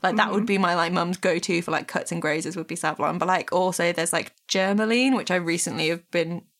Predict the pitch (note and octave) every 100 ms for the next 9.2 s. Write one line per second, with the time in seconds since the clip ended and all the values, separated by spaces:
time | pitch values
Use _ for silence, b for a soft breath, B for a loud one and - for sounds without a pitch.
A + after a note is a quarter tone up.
0 | _ - F3 F3+ E3+ E3+ D#3+ - F3 F3
1 | F3 E3+ E3+ - F3+ E3+ F#3 E3+ E3+ G3
2 | F#3 C#4 C4+ C4+ C4+ B B B B G3+
3 | F#3+ F3 F3 F3 F3 b b b b b
4 | _ _ _ - G3+ G3 G#3 G3+ G#3 G#3
5 | B3 D4+ C#4 G3 F3+ E3+ E3 D#3 E3 G#3
6 | E3+ G3 F#3+ F#3 G3+ G#3+ A3 A3+ A3 A#3
7 | A#3+ A3 G#3+ - - - B3 B3+ - -
8 | A#3+ G#3+ B3 B3 A#3 B3+ A3 A#3+ G#3+ A3
9 | A3+